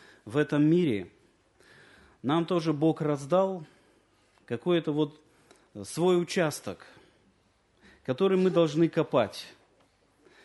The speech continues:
Конечно, кто-то старается, ну, чуть покопать, потом лопату положить и отдыхать, пока офицер не придет, там, братья, что-то там отчитываться.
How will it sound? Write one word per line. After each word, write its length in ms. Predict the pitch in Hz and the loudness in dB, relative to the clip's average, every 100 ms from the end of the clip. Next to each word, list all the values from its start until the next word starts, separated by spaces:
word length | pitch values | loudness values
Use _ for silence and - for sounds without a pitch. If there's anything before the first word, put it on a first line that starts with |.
| _ | _
Конечно, 420 | - 175 196 170 | 0 2 2 -2
кто-то 480 | 156 175 170 156 131 - _ - - _ | 0 -2 2 0 -2 -14 _ -20 -20 _
старается, 640 | - 143 156 160 147 - | -6 0 2 2 0 -2
ну, 300 | 139 170 135 | 0 0 -2
чуть 260 | - 190 156 | -4 -10 -4
покопать, 580 | 160 165 165 208 202 - | -2 -2 0 0 0 -2
потом 320 | 127 143 139 | -6 -2 0
лопату 440 | 139 139 156 147 | 0 2 0 0
положить 560 | 127 139 143 143 190 175 | -6 -2 -2 -4 -8 -4
и 40 | |
отдыхать, 680 | 202 156 139 - 110 101 - - _ | -4 -2 -4 0 -2 -2 -14 -20 _
пока 260 | - 120 147 | -10 -2 -2
офицер 540 | 135 139 - 147 110 95 - | -2 -6 -2 -2 -2 -8 -10
не 160 | 98 117 | -6 -4
придет, 500 | 127 135 127 104 - | -4 -4 -4 -6 -8
там, 240 | 92 92 | -12 -6
братья, 400 | 120 123 - 98 90 _ - - - _ | -2 -2 -4 -12 -12 _ -20 -20 -20 _
что-то 280 | - 120 127 | -14 -6 -4
там 240 | 120 127 | 0 0
отчитываться. 800 | 135 135 185 175 139 127 - 120 | 0 -4 -6 -2 0 -2 -4 -8